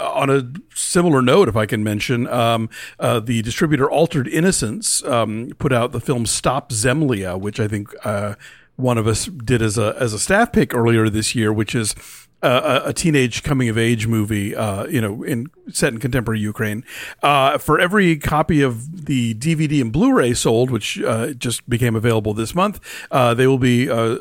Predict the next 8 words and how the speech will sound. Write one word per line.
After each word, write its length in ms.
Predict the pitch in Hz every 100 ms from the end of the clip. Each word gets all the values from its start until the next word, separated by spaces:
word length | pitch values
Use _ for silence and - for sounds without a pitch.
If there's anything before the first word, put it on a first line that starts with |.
| -
uh, 440 | 151 - - -
supporting 460 | - 156 160 135 123
an 60 |
organization 560 | 139 123 120 123 117 127
called 220 | 123 110
Voices 460 | 101 135 143 127 107
of 100 | -
Children, 500 | - 240 202 208